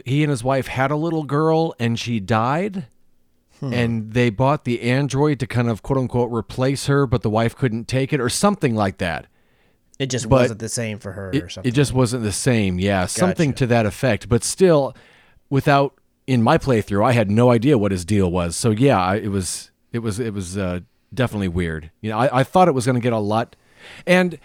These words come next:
Speaker 1: do you remember the, the E three when they showed the scene with the dad and the little girl and everyone kinda was like, "Oh my gosh," like, kinda freaked
Speaker 2: There's
Speaker 1: out?
Speaker 2: gonna be child abuse in this, and you're gonna
Speaker 1: Right.
Speaker 2: see it, and yeah.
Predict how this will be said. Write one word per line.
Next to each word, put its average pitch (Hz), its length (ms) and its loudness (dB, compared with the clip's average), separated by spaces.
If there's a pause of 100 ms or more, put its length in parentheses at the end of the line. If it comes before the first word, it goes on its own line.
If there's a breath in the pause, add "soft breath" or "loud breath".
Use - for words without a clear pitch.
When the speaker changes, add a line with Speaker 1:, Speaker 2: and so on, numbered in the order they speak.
(240 loud breath)
Speaker 1:
do 160 80 0
you 208 80 -2
remember 269 300 0
the, 208 380 2
the 165 240 0
E 202 140 0
three 196 480 -2 (100)
when 156 260 -2
they 151 140 0
showed 180 440 -2
the 151 80 -6
scene 175 480 -4
with 160 160 -6
the 160 100 -4
dad 160 340 0
and 151 80 -4
the 151 80 0
little 160 220 0
girl 151 260 2
and 135 80 0
everyone 151 380 -2
kinda 156 240 -2
was 139 160 0
like, 107 180 -2
"Oh 208 120 6
my 123 180 2
gosh," 151 580 0
like, 110 160 -2
kinda 147 240 -2
freaked 147 320 -4
Speaker 2:
There's 151 120 4
Speaker 1:
out? 143 100 2
Speaker 2:
gonna 151 160 2
be 139 200 0
child 139 640 2 (140)
abuse 117 440 -6
in 113 160 -4
this, 107 240 -4
and 113 200 -2
you're 127 100 4
gonna 135 120 4
Speaker 1:
Right. 113 40 4
Speaker 2:
see 131 280 2
it, 113 180 -2
and 107 240 -6
yeah. 101 280 -2